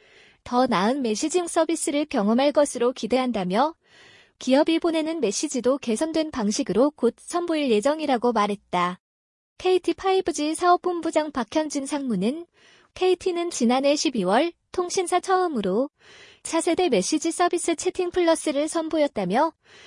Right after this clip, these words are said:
케이티는 이번 통신 삼사 서비스 연동을 기점으로 챗봇 고도화 및 송금하기와 선물하기 등 고객이 원하는 기능을 추가하여 한층 더 진화된 메시지 서비스를 선보일 것이라고 밝혔다.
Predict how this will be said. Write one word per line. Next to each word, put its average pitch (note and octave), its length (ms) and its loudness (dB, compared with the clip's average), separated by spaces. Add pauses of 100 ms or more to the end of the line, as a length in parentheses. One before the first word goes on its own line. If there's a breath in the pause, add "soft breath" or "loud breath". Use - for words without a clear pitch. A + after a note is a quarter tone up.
(240 loud breath)
케이티는 F4+ 540 0
이번 C#4 280 0
통신 E4+ 360 -6
삼사 E4+ 380 0
서비스 F4 440 0
연동을 B3+ 480 2
기점으로 A3+ 720 0 (640 soft breath)
챗봇 - 380 -2
고도화 C#4+ 380 2
및 C#4+ 180 -2
송금하기와 F4 720 0
선물하기 F#4 540 0
등 B3+ 380 -4
고객이 C#4 480 0
원하는 B3+ 420 0
기능을 C4+ 380 0
추가하여 C4 720 0 (540 soft breath)
한층 F#4+ 440 -2
더 E4 140 4
진화된 C4 500 -2
메시지 A#3+ 440 0
서비스를 D#4 600 0
선보일 F4 440 -2
것이라고 C4 500 2
밝혔다. G3+ 720 -4